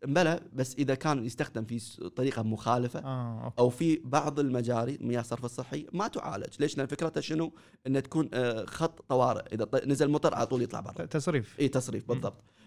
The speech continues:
Speaker 1: آه، لكن سوء استخدام يؤدي إلى شنو؟
Speaker 2: مم.
Speaker 1: نقل مغذيات من الأرض إلى البحر.
Speaker 2: مم.
Speaker 1: فشي يصير بعدين؟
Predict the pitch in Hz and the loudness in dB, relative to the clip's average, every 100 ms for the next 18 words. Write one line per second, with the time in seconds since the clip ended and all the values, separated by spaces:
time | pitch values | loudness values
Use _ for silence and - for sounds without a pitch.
0 | _ 123 123 143 143 143 202 147 - 135 | _ 2 6 6 4 0 -2 -2 -4 0
1 | 139 156 180 - _ _ _ 127 143 151 | 0 0 -4 -14 _ _ _ 0 2 2
2 | 139 156 - 139 135 131 135 156 143 127 | 0 -6 0 2 2 2 0 0 -2 -6
3 | 117 131 147 143 127 127 117 127 120 101 | -4 -4 0 2 4 2 2 4 4 2
4 | 117 151 160 151 151 160 156 - _ 131 | 0 2 2 4 6 6 4 -4 _ 2
5 | 135 123 107 92 92 - - - - 127 | 4 4 2 -6 -10 -12 -16 -16 0 2
6 | 131 156 160 143 113 131 139 | 2 0 0 2 2 0 -2